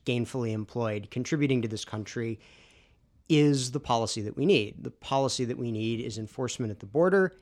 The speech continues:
and enforcement of visas, uh, both of which the Trump administration has shown quite a bit of interest in doing. Uh, if the Trump administration were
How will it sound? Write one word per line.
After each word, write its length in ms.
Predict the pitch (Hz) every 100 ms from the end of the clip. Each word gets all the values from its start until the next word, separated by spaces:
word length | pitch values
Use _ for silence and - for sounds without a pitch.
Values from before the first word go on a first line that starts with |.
| _
and 100 | 139
enforcement 520 | 139 - 131 - 127
of 80 | 117
visas, 540 | 104 113 98 - - - _ _ _ _ _ _
uh, 260 | 127 120 123
both 340 | 120 160 175
of 80 | 170
which 280 | 117 123 -
the 80 | -
Trump 200 | 123 131
administration 640 | 110 117 - 107 101 127
has 360 | 117 107 110 113
shown 360 | - 110 110
quite 200 | 117 110
a 40 | 110
bit 100 | 107
of 80 |
interest 320 | 101 98 101 120
in 80 |
doing. 300 | 120 202 90 - _ _ _ _ _ _ -
Uh, 400 | 127 113 107 104 - _ _ _ -
if 420 | 131 123 - - -
the 480 | 120 120 120 120 - _ -
Trump 240 | - 143
administration 960 | 131 123 110 - 123 120 - 127 117 117 -
were 760 | 113 113 123 123 120 120 117